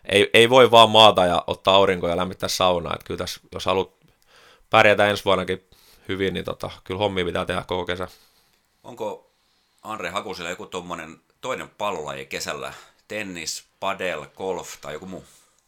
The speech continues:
Speaker 1: No golfi, kaikki, mitä mut tuntee, niin tietää, että siihen mä en lähde. Mulla on yksi,
Speaker 2: <laughs>
Speaker 1: mulla on yksi petsi siinä,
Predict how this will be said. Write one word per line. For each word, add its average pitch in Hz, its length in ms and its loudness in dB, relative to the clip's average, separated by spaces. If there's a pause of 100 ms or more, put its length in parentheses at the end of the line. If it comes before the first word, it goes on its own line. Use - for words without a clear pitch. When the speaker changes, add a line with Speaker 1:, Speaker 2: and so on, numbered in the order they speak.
(460)
Speaker 1:
No 101 120 -4
golfi, 113 680 6
kaikki, 110 220 6
mitä 110 120 4
mut 113 220 -4
tuntee, 113 300 0
niin 98 60 -4
tietää, 98 200 0
että 92 100 -4
siihen 110 240 2
mä 98 220 0
en 107 100 2
lähde. 95 280 0
Mulla 98 160 0
on 101 60 4
yksi, - 260 2
Speaker 2:
<laughs> - 80 -8
Speaker 1:
mulla 113 160 4
on 117 80 6
yksi - 140 -2
petsi 127 340 4
siinä, 104 300 0